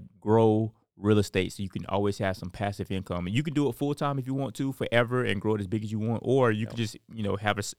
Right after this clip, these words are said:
Speaker 1: have a certain goal, maintain that, and
Speaker 2: Yep.
Speaker 1: then just kinda navigate how you want to. And that's, that's the goal. That's the plan to happen. It's super open ended, but that's, they both know that's the one thing
Speaker 2: Yeah.
Speaker 1: that they, and they're excited about that.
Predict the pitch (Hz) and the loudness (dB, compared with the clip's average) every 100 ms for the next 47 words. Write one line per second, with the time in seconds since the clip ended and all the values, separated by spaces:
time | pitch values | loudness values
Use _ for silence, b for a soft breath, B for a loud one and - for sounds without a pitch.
0 | - 113 107 120 101 107 107 104 101 b | -2 -2 0 -4 -6 -2 0 2 0 b
1 | b b _ 101 113 113 110 107 98 95 | b b _ 0 0 0 0 2 0 0
2 | 92 - 98 95 92 92 90 98 98 92 | -2 -6 -4 -2 0 -2 -4 -6 -4 0
3 | 98 95 92 90 92 101 - - - b | 0 0 -4 -4 -6 -6 -8 -10 -12 b
4 | b _ 107 131 - 92 120 147 - 107 | b _ 4 4 2 2 4 4 2 -4
5 | 92 110 110 104 101 98 120 113 - 107 | 2 4 6 4 4 4 4 2 0 0
6 | 101 98 101 92 - 110 - - 143 120 | 2 0 0 -4 0 0 0 -4 -2 -2
7 | 113 113 107 107 95 - 107 113 - - | -2 -2 -2 -2 -2 0 0 0 -4 -6
8 | 107 110 107 104 90 87 101 95 90 95 | -2 0 2 0 -2 -4 -4 -4 -4 -4
9 | 95 98 107 104 92 92 92 _ _ _ | -4 0 2 4 2 -2 -4 _ _ _
10 | 107 113 104 - 127 110 - - - | 0 2 2 0 -4 -4 -8 -8 -10